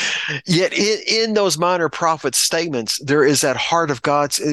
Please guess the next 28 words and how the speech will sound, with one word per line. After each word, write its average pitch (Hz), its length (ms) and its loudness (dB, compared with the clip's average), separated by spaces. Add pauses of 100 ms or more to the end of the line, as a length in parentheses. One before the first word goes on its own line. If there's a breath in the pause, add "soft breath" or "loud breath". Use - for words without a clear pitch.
Why 131 340 0
is 208 80 2
he 196 80 0
doing 190 160 2
that? 190 80 0
He's 160 160 0
wanting 165 240 0
to - 80 -2
call 160 240 2
them 131 160 -2
back. 135 480 0 (480 loud breath)
And - 80 -2
he 147 60 2
says, 143 200 0
you 156 60 -2
know, 151 100 0
"How, 165 200 -2
how, 175 200 -2
how 165 120 -2
can 185 180 -4
I 165 120 -2
not 151 340 0
love 127 340 0
you?" 90 320 -12
There's 131 200 -2
just 170 200 0
that 139 240 -4
call, 170 680 0